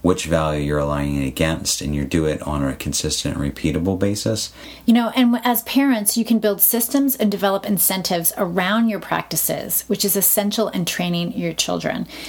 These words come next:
Speaker 2: It's really difficult to reward or acknowledge or observe if someone's generous if your definition of generosity is different than theirs.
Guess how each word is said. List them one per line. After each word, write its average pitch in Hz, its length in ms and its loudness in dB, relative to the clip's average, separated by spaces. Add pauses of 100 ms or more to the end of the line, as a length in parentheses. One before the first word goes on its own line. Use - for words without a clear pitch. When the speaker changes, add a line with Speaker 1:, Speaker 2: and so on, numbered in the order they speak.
(120)
Speaker 2:
It's 214 180 2
really 285 200 4
difficult 214 600 0
to 175 540 0 (400)
reward 190 760 2
or 170 400 2
acknowledge 175 840 0
or 170 120 2
observe 165 760 0
if 170 100 -4
someone's 165 360 0
generous 180 720 2
if 175 240 -2
your 202 380 2
definition 185 480 -2
of 151 80 -4
generosity 165 560 -2
is 151 100 -4
different 160 380 -2
than 151 180 0
theirs. - 460 -2